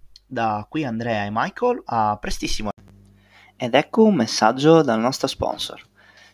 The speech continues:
Il, lo sponsor di cui voglio parlarvi oggi è la piattaforma dalla quale io e Michael distribuiamo il nostro podcast, ossia Anchor punto F M, A N C H O R punto F M, è il sito da cui le, potete trovarlo tranquillamente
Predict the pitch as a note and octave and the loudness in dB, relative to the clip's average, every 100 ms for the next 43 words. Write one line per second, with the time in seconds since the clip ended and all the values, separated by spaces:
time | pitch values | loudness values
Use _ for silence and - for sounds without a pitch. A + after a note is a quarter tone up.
0 | _ _ C3 B2+ C3 B2+ C#3 C#3+ B3+ A#3+ | _ _ -10 -6 -4 -2 -4 2 2 4
1 | C#3+ - C#3 B2 A#2 A2+ A2 B2 D3 G#2+ | -2 -2 0 2 0 -2 -4 0 6 6
2 | A2 B2+ C#3+ - C3 - G3 - A#2 A#2+ | 6 2 0 4 2 2 -4 2 2 4
3 | A#2+ B2 - A2 G#2+ G#2 B2 C3+ G#2+ G#2 | 2 0 -2 0 0 0 2 2 2 2
4 | - A#2 G#2+ - A2+ A#2 G2+ A2 G2+ - | 2 0 0 -4 0 2 2 2 -4 -6
5 | G#2+ - - - G2 - - E3 - C#3 | -4 -2 -2 -2 -4 -4 -10 -6 0 2
6 | A#2 G#2+ A2 A#2+ A2+ - D3+ D#3 D#3+ B2 | 4 2 2 2 2 2 0 0 4 2
7 | B2 - F2 G2 G#2+ G#2+ _ - D3 F3 | 2 0 0 0 -6 -6 _ 2 4 4
8 | - C#3 C#3 C#3 - - D3+ - A#2 - | 0 -4 -2 -6 -8 -4 -4 -4 -4 6
9 | B2 A#2 G#2 G#2+ C#3 - C3+ C3+ B2 A2+ | 8 8 6 2 -2 -6 -8 -2 -2 -2
10 | - - G2 G#2+ C3 D#3+ - - - - | -4 -4 -4 -4 -2 -4 -4 -20 0 0
11 | - A2+ C#3+ C3 - A2 A2 A2 G#2 G#2 | 0 -6 -2 -4 2 2 2 -2 -8 -12
12 | A#2 A2+ - - B2 G#2+ G2+ G#2+ A2+ A2 | -8 -8 -8 0 2 6 6 4 2 -4
13 | G#2 B2+ A#2+ G#2 G2 - A2+ A2 | -2 0 0 -2 -8 0 0 0